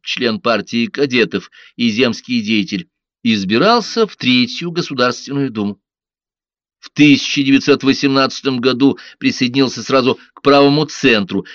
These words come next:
и к Союзу Возрождения России, став одним из немногих лиц, принадлежавших к обеим организациям. После того, как большинство его товарищей, спасаясь от красного террора, покинули Россию, он оставался на месте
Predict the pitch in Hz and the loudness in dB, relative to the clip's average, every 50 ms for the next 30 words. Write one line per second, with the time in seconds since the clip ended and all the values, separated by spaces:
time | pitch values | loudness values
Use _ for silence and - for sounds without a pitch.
0 | - - 113 107 - - - 120 127 165 185 151 147 139 127 113 117 113 95 85 | -6 -4 -2 -2 -2 -2 0 0 2 2 2 2 2 2 2 2 0 0 0 2
1 | 95 98 98 95 98 95 98 98 92 - - 104 104 92 - - - _ _ - | 2 2 2 2 2 2 2 0 -2 -4 -4 -2 -2 -2 -4 -6 -12 _ _ -10
2 | - 101 101 - 104 101 92 104 104 104 95 101 110 110 110 107 98 95 107 98 | -6 -6 -4 -2 -2 -2 -2 0 0 0 0 0 -2 0 0 0 0 0 -2 -4
3 | - 113 120 131 131 - - - - - _ - 101 101 107 104 107 104 90 117 | -2 0 0 0 0 0 -6 -14 -18 -20 _ -12 -6 -4 -2 0 0 0 2 2
4 | 113 107 - 117 107 - - - - _ _ - 127 117 107 107 110 107 104 104 | 2 2 0 -2 -4 -6 -8 -12 -20 _ _ -2 -2 0 2 2 2 2 2 2
5 | 104 104 98 104 104 95 95 98 92 - - 101 92 - _ _ _ _ _ _ | 0 -2 -2 -2 -2 -2 -2 -2 -4 -6 -10 -16 -16 -18 _ _ _ _ _ _
6 | _ _ _ _ _ _ _ _ _ _ _ _ _ _ _ - 139 160 156 139 | _ _ _ _ _ _ _ _ _ _ _ _ _ _ _ 0 2 2 2 2
7 | - 151 147 147 143 143 147 147 151 147 139 147 139 131 131 139 139 135 - 143 | 2 2 2 2 4 4 4 6 6 6 4 4 0 2 2 2 2 2 2 0
8 | 139 120 - - - 131 139 143 135 135 131 131 120 - 131 127 127 135 135 135 | -2 -4 -4 -6 -2 2 4 6 6 6 4 0 0 0 -2 0 2 2 2 2
9 | 120 - - - 131 127 - - - - - - - - - 135 135 147 - 139 | 0 -2 -2 -2 -2 -2 -4 -6 -12 -20 -18 -18 -18 -4 0 0 0 2 2 2
10 | 131 131 123 - - 123 120 - - 135 131 120 - - 127 123 123 120 - - | 2 2 2 0 0 -2 -2 0 0 0 0 0 -2 -4 -2 -2 -2 -2 -2 -2
11 | 127 127 127 123 123 - - - - - _ _ - 123 117 - - 202 226 196 | 0 2 2 2 2 2 0 -4 -14 -20 _ _ 2 2 2 2 0 0 0 2
12 | 143 110 95 95 95 92 - - - 101 95 92 90 - _ _ _ _ _ _ | 2 2 2 2 0 -2 -4 -4 -4 -2 -2 -2 -4 -6 _ _ _ _ _ _
13 | - 196 220 190 139 - - 123 135 165 175 - - 165 151 143 123 110 104 101 | 0 2 2 2 0 0 0 2 4 4 4 2 0 0 2 2 2 4 2 2
14 | 95 - - - 101 - | 0 -2 -6 -8 -10 -10